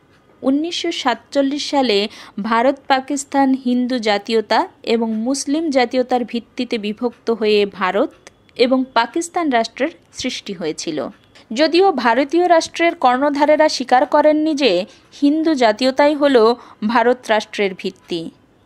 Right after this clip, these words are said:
সেই মুসলিম জাতীয়তার ভিত ভেঙে বাংলাদেশে যখন একটি নতুনতর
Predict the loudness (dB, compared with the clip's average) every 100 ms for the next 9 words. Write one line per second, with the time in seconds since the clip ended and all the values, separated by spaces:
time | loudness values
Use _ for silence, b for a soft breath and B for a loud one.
0 | b b 0 0 2 -2 -4 -4 -2 0
1 | 0 0 0 0 -2 -4 -8 -8 -4 -2
2 | 0 -2 -4 B B B 0 2 4 2
3 | 0 -2 0 0 0 -6 -4 -2 -2 -2
4 | -2 -2 -4 0 2